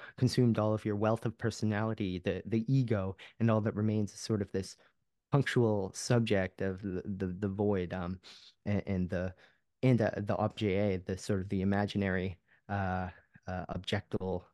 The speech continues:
counterpoint, uh, to use Zizek's language. Um, I, I, I think that that is, um, that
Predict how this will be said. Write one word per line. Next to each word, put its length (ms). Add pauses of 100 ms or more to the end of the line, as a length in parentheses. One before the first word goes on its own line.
(180)
counterpoint, 600 (440)
uh, 120
to 160
use 120
Zizek's 500 (140)
language. 440 (300)
Um, 460 (640)
I, 220
I, 180
I 140
think 260
that 160
that 300
is, 480 (200)
um, 520 (580)
that 240